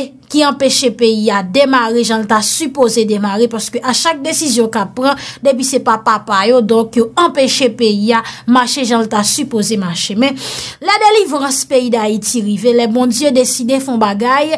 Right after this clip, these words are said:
franchman, pa gen pèsonn ki ka bloke l sou wout li. Wi, nou swete prezidan Jovenel Moïse jwenn jistis, nou swete Mèt Dorval jwenn jistis, ak tout moun ki tonbe nan move kondisyon. E menm si, moun sou latè, lè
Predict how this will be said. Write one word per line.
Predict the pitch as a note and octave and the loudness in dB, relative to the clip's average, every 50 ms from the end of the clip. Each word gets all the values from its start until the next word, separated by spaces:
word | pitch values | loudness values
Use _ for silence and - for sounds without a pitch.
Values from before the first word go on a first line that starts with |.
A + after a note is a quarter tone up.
| D#4 - - | -6 -10 -16
franchman, | - - - - C4+ C4 C4 - B3+ C4+ C4+ C4+ | -16 -10 -4 0 0 0 0 2 2 0 2 2
pa | C#4 C#4+ | 2 0
gen | C4 D4+ D4 - | 0 0 -2 0
pèsonn | - E4 D4 - - - D#4 D#4 D4+ D4 | -2 -2 0 0 0 0 0 0 -2 -4
ki | D4 - | -4 -2
ka | C4+ A#3+ A#3 | 0 0 2
bloke | A3 A#3 A3 A3 A3 B3 | 2 0 0 2 2 0
l | A#3 A3 | 0 0
sou | G#3 - - A#3 F#3+ F#3 | -2 -4 -6 -6 -6 -6
wout | F#3 - - G3+ | -8 -10 -12 -12
li. | F3+ - - - - | -12 -12 -14 -16 -8
Wi, | - A#3 A#3+ C#4+ F4 F4 E4+ - | -6 -2 0 0 0 0 -2 -2
nou | - D#4 G#4 G4+ | 0 0 0 0
swete | - - D#4+ F4 D#4+ D#4 D#4+ D#4+ D4 D4+ | 0 0 0 0 0 0 0 0 0 0
prezidan | - B3+ C#4+ D4 - C#4+ A4 G#4+ - | 0 -2 -2 -2 2 2 2 2 2
Jovenel | F#4+ F4 C4 C#4+ C#4+ C4+ C4+ B3+ | 0 -2 0 0 0 2 2 2
Moïse | B3 A#3+ B3 C4 A#3 G3 | 2 2 2 0 0 0
jwenn | A#3 B3+ A#3+ A#3 | 2 2 2 2
jistis, | F#3+ G#3+ A3 G#3+ - - A3+ G#3 - - | 0 -2 -6 -6 -6 -6 -6 -6 -4 -2
nou | A#3+ B3 C#4 D4+ | -2 0 0 0
swete | - - D4 C#4+ C4 C4+ C4+ A#3+ | -2 0 0 0 0 2 2 2
Mèt | A3+ A3 B3 E4 F#4 F#4+ C4+ | 2 2 2 2 0 0 0
Dorval | D4 D#4 D4 B3 B3+ A#3+ A#3 A#3 | 0 0 0 0 0 0 -2 -2
jwenn | A3+ A#3+ A#3 A3+ | -2 -2 -2 -2
jistis, | A3+ A3+ G#3+ - - C4 C4+ C4 C4+ - - - - - | -4 -6 -8 -6 -4 -4 -2 -2 -2 -4 -8 -10 -14 -8
ak | - - E4+ E4+ - - | -4 -4 -4 -4 -6 -2
tout | - G#4+ A4+ A4+ A4 | 0 0 0 0 0
moun | F4 E4 D4+ C4+ | 0 0 0 0
ki | C#4 C4 | 0 0
tonbe | C4 B3+ A#3+ B3+ | 2 2 4 4
nan | A#3+ A#3+ A3+ A3 | 2 2 0 0
move | G#3+ G#3+ G3+ A#3 A3 | 0 2 2 2 0
kondisyon. | A3 A3+ G#3+ G#3 G3+ G#3 - - - G#3+ - - - - - | 0 0 0 0 0 0 -2 -2 -4 -4 -6 -10 -14 -14 -4
E | - A4 A#4+ A4+ | 0 2 2 2
menm | A4+ A#4+ A#4 A4 F4+ E4+ | 4 2 2 2 2 0
si, | - - - E4 C#4 - - - - | -2 -2 -2 -2 -4 -8 -12 -14 -6
moun | - A3+ A#3+ C#4+ G4+ A4+ A#4 A4 G#4 G#4 | 0 2 2 4 4 2 2 2 0 0
sou | G4+ - - G4+ F#4+ | -2 -2 -2 0 2
latè, | F4+ E4 D4+ C4 B3+ - - C4+ A3+ - - - - | 2 4 4 4 2 -2 -6 -10 -10 -10 -12 -6 -2
lè | - C#4 E4 F4 | 0 2 4 4